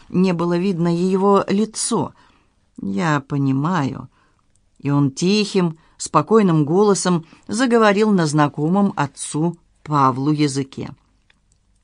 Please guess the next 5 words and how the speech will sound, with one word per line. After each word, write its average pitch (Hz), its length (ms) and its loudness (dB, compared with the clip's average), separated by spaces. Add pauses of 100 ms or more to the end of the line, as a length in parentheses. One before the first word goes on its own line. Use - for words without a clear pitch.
(580)
Прежде 151 400 2
чем 151 180 0
стать 156 300 -4
православным 160 640 0
священником, 170 840 -4